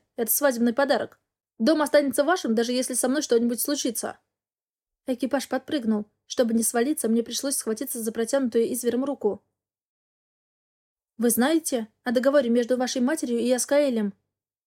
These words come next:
торопливо спросила я, чтобы скрыть смущение. «Да, я был у нее, и она во всем созналась». «Но если с вами что-нибудь случится...» «Не беспокойтесь, в случае моей внезапной смерти вы все равно останетесь в Даркисте.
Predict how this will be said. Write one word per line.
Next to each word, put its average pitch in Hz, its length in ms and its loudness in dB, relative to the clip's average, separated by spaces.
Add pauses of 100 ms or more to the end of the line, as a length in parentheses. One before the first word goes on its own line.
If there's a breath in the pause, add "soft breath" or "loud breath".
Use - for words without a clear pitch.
торопливо 220 420 0
спросила 226 460 -2
я, 214 240 -2 (140)
чтобы 226 280 -2
скрыть 226 300 -4
смущение. 226 600 -2 (800)
«Да, 320 220 4
я 233 160 4
был 277 180 2
у 233 40 4
нее, 214 300 2 (160)
и 233 80 0
она 247 200 4
во 247 100 0
всем 240 200 -2
созналась». 269 640 -2 (840)
«Но 220 100 2
если 226 300 0
с - 120 -2
вами 233 180 2
что-нибудь 233 420 0
случится...» 233 600 -4 (640)
«Не 226 100 2
беспокойтесь, 233 800 0 (220)
в - 20 -10
случае 269 320 0
моей 233 280 4
внезапной 233 400 2
смерти 247 340 -2
вы 220 120 2
все 226 160 2
равно 277 200 0
останетесь 226 460 -2
в 233 40 -8
Даркисте. 214 560 -4